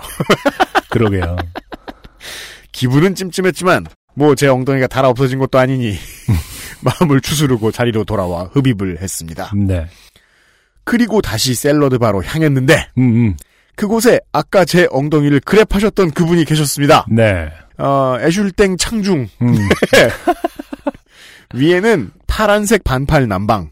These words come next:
Speaker 1: 밑에는 검정 바지를 입은
Speaker 2: 음.
Speaker 1: 백 킬로그램 정도 되어 보이는 남성분의 팔짱을 끼고 매달리면서 한 손으로 저를 가리키면서 뭐라고 속닥거렸습니다.
Speaker 2: 네. 아, 끝까지 되게 루드하네요.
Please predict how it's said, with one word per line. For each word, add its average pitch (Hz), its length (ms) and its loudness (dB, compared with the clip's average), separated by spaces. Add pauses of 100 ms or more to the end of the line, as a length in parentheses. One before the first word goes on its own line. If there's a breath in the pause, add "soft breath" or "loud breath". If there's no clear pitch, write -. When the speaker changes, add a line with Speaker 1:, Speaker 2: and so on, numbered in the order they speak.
Speaker 1:
밑에는 127 440 -2
검정 170 400 0
바지를 156 340 2
입은 135 300 4 (140)
Speaker 2:
음. 147 440 4
Speaker 1:
백 - 160 0
킬로그램 190 480 2
정도 170 280 0
되어 160 180 4
보이는 151 320 2
남성분의 127 580 -2
팔짱을 190 460 -2
끼고 147 300 2
매달리면서 139 800 2
한 156 200 -4
손으로 131 360 0
저를 185 260 0
가리키면서 151 640 -2
뭐라고 104 460 2
속닥거렸습니다. 117 880 -4
Speaker 2:
네. 87 360 -2 (140)
아, 123 80 -4
끝까지 220 540 -2
되게 131 180 0
루드하네요. 120 680 0